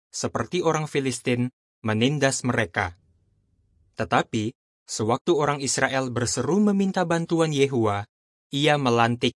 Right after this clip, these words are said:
hakim-hakim. Semuanya berjumlah dua belas orang untuk menyelamatkan mereka. Periode hakim-hakim yang dikisahkan dalam buku Hakim-Hakim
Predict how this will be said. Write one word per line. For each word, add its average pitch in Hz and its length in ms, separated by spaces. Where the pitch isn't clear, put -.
hakim-hakim. 143 1040
Semuanya 123 560
berjumlah 113 560
dua 127 240
belas 143 240
orang 110 460
untuk 180 400
menyelamatkan 127 800
mereka. 107 480
Periode 123 500
hakim-hakim 151 720
yang 117 240
dikisahkan 127 640
dalam 107 320
buku 113 240
Hakim-Hakim 123 880